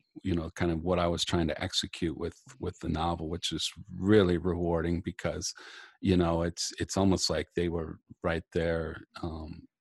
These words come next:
you know, and, and, and were with me when I was creating. That's, so that it just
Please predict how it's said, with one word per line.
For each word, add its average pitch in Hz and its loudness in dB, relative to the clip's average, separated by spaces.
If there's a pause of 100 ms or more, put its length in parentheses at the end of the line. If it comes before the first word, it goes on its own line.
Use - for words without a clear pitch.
(140)
you - -8
know, 78 -6
and, 82 -8
and, - -2 (100)
and 76 -6
were 87 4
with 90 0
me 90 6
when 82 0
I 76 -4
was - -4
creating. 92 2
That's, - -4 (160)
so - 0
that 90 0
it 90 -6
just - -2